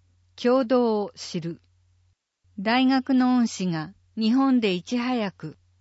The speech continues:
芸術による文化都市づくりを目指すアートプロジェクトを立ち上げました。それがタップです。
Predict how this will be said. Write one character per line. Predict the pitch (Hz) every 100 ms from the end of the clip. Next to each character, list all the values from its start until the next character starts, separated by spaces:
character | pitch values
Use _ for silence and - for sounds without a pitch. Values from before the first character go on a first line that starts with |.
| _ 170
芸 | 208 254 226
術 | 262 - 254
に | 240
よ | 233 220
る | 208
文 | 196 254 254
化 | 190
都 | - 185
市 | 220
づ | 208 226
く | 185
り | 165 - _ _ _ _ -
を | 214
目 | 226
指 | 208 226
す | - 175 180 _ -
ア | 233
ー | 254
ト | 294 254
プ | 269
ロ | 277
ジ | 247
ェ | 220
ク | -
ト | 196 180
を |
立 | 180 180
ち | -
上 | 202
げ | 196 196
ま | 175
し | - -
た。 | 165 - _ _ _ _ _ _
そ | - -
れ | 233 262
が | 269 269
タ | - 262
ッ | -
プ | 175
で | 175 160
す。 | -